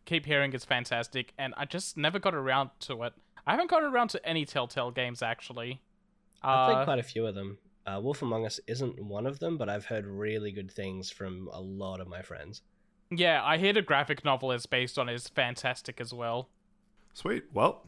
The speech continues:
Speaker 3: we have that to look forward to, so long as they pay the developers and actually get a game out the door. We'll have to wait and see. Next up on the list, uh, also, uh, again from Gematsu, uh, Disgaea six coming to P S four, P S five, and P C. Uh, do we have a date for this?
Speaker 1: Uh, I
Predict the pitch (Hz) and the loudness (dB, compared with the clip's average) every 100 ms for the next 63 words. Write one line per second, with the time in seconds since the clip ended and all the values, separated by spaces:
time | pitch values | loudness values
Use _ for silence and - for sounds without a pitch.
0 | - - 107 107 117 107 107 113 127 127 | -16 -4 0 2 2 2 0 0 2 0
1 | 120 - 120 117 135 151 - 110 113 110 | 0 0 0 0 -2 0 0 2 2 -2
2 | - 107 101 143 131 117 120 127 139 127 | 0 0 0 0 2 2 2 0 0 -2
3 | - 123 127 - 131 131 120 120 135 123 | 0 -2 -2 -2 0 0 2 2 0 0
4 | 123 - 123 135 - 78 85 90 101 98 | 0 0 0 2 2 0 -4 -6 -6 -4
5 | 101 131 104 - - 131 139 165 - 131 | 2 4 4 -2 -4 0 2 2 2 2
6 | 147 160 - - 107 98 156 147 - 113 | 2 2 -2 2 2 2 2 2 2 0
7 | 104 - 120 143 120 107 98 107 107 143 | 2 2 4 4 2 -2 0 0 0 0
8 | 147 - - - 117 120 117 127 147 160 | 0 -6 -6 4 6 8 4 2 2 2
9 | 147 - - 180 - - - - - 123 | 2 2 4 4 4 0 -4 -8 -2 0
10 | 117 107 117 101 - 123 - - 107 - | 0 0 0 0 2 2 2 -2 -2 2
11 | 110 - 117 110 107 110 110 120 110 - | 0 2 2 2 2 -2 -2 -2 -2 0
12 | 131 85 - - - 104 107 110 113 131 | -2 -4 -12 -16 -2 2 2 2 2 2
13 | 123 139 147 165 - - _ _ - 170 | 2 0 0 -4 -6 -12 _ _ -2 2
14 | 175 175 170 147 - 143 | 4 4 4 2 0 -2